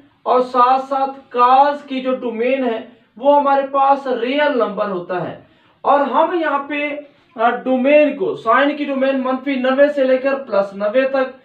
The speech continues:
cos की domain zero से लेकर पाई तक क्यों ले रहे हैं, ये सबसे बड़ा और अहम question है। मसला यह है कि हमारे पास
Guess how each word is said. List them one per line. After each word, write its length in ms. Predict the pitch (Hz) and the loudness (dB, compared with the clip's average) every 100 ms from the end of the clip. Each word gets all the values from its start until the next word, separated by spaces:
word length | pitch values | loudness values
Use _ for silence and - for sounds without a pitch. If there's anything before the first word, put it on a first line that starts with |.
| _ _ _ 226 | _ _ _ 0
cos 380 | 240 285 294 | 4 4 2
की 140 | 294 277 | -2 -6
domain 420 | 262 247 269 269 | -4 -2 0 0
zero 440 | - 196 277 302 | -4 -4 0 0
से 160 | 302 269 | 0 0
लेकर 340 | 247 240 254 254 - | -2 -2 -2 -4 -6
पाई 220 | 254 262 262 | 0 2 2
तक 240 | 262 262 240 - 262 | -2 -6 -10 -10 -2
क्यों 300 | 285 294 269 | 2 2 4
ले 120 | 254 | 4
रहे 360 | 220 208 214 | 4 -4 -6
हैं, 360 | 214 233 240 - _ 208 | -8 -10 -12 -20 _ -2
ये 220 | 285 294 | 2 2
सबसे 500 | 285 240 - 254 247 | 2 -2 -4 -4 -4
बड़ा 340 | - 226 247 | 0 4 6
और 280 | 247 233 - | 4 2 -4
अहम 300 | 220 226 220 | -6 -6 -6
question 340 | 160 143 - 135 | -6 -6 -6 -10
है। 260 | - - _ _ _ _ | -10 -16 _ _ _ _
मसला 260 | 233 240 302 | -10 -4 0
यह 180 | 294 285 | 4 4
है 80 | 285 | 4
कि 100 | 294 | 0
हमारे 300 | 277 285 277 | 2 0 0
पास 440 | 262 247 254 | -2 0 -2